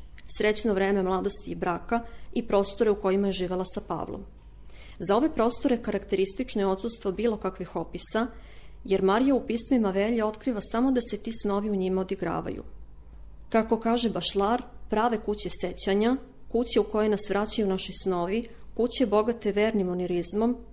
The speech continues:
odupiru se svakom opisu. Opisati ih značilo bi omogućiti drugima da u njih uđu. Prvobitna i onirički definitivna kuća mora da ostane u senci. Kraj citata. Osim kroz onirička izmeštanja,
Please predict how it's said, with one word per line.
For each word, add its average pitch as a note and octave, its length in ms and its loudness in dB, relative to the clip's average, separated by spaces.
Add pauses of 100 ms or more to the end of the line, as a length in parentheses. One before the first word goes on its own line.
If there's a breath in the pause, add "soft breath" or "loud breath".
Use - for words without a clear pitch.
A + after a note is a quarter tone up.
(100)
odupiru F#3+ 440 0
se F3 140 -4
svakom E3 440 -4
opisu. - 460 -4 (440)
Opisati G3 640 -2
ih A#3 240 -4
značilo F#3 540 0
bi G#3 220 -2
omogućiti F#3+ 640 0
drugima G3+ 440 0
da G3+ 120 -2
u F#3 40 -2
njih F#3+ 260 -2
uđu. E3 280 -4 (640 soft breath)
Prvobitna F#3+ 760 2
i G3+ 120 0
onirički G3+ 480 0
definitivna F#3+ 760 -2
kuća A3+ 400 -2 (240)
mora F#3 280 2
da F#3+ 120 -2
ostane F#3 360 -4
u E3+ 40 -10 (100)
senci. - 460 -4 (180)
Kraj F2+ 180 -6
citata. - 500 -6 (920)
Osim A3+ 300 4
kroz A3+ 180 4 (100)
onirička G#3 480 2
izmeštanja, F3+ 640 0